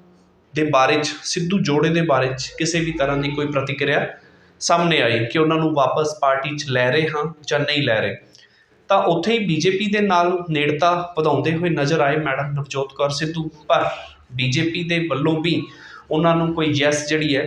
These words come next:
ਅਜੇ ਤੱਕ ਤਾਂ ਨਹੀਂ ਹੋਈ। ਹੁਣ ਸੂਤਰਾਂ ਦੇ ਹਵਾਲੇ ਤੋਂ ਖਬਰ ਆ ਰਹੀ ਹੈ ਕਿ ਉਹ ਆਪਣੀ ਨਵੀਂ ਪਾਰਟੀ ਜਿਹੜੀ ਹੈ ਉਹ ਬਣਾਉਣ ਜਾ ਰਹੇ ਹੈ, ਜਿਸ ਦਾ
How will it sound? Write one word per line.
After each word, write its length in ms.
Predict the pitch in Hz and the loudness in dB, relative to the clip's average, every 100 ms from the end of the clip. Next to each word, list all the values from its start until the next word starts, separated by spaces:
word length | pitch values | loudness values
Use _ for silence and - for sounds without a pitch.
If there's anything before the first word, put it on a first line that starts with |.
| - - - | -6 -16 -4
ਅਜੇ 140 | 156 165 | 0 2
ਤੱਕ 260 | 165 156 - | 2 0 -2
ਤਾਂ 80 | 151 156 - - | -4 -4 -8 -6
ਨਹੀਂ 220 | 131 156 | 0 0
ਹੋਈ। 240 | 131 120 - - - | 2 0 -2 -10 -6
ਹੁਣ 360 | 151 175 190 - | -2 0 0 -4
ਸੂਤਰਾਂ 380 | - 165 151 180 | -6 -2 0 0
ਦੇ 120 | 196 | 2
ਹਵਾਲੇ 280 | 202 180 160 | 2 2 2
ਤੋਂ 160 | 170 175 | -2 -4
ਖਬਰ 320 | - 143 170 | -2 0 2
ਆ 120 | 151 | 2
ਰਹੀ 160 | 143 170 | 2 0
ਹੈ 60 | 175 | -2
ਕਿ 120 | 170 | -2
ਉਹ 100 | 175 | -2
ਆਪਣੀ 280 | 160 165 170 | -2 -2 -4
ਨਵੀਂ 280 | 139 151 196 | -2 0 0
ਪਾਰਟੀ 340 | 180 156 151 160 | 2 2 0 -2
ਜਿਹੜੀ 300 | 156 156 143 | -2 -2 -4
ਹੈ 80 | 156 - - - | -8 -14 -20 -12
ਉਹ 80 | 139 | -6
ਬਣਾਉਣ 400 | 139 135 143 147 | 0 2 2 0
ਜਾ 200 | 139 131 | 2 2
ਰਹੇ 200 | 156 151 | 2 0
ਹੈ, 120 | 156 - | -2 -4
ਜਿਸ 220 | 151 147 | -6 -4
ਦਾ 280 | 160 160 | -2 -2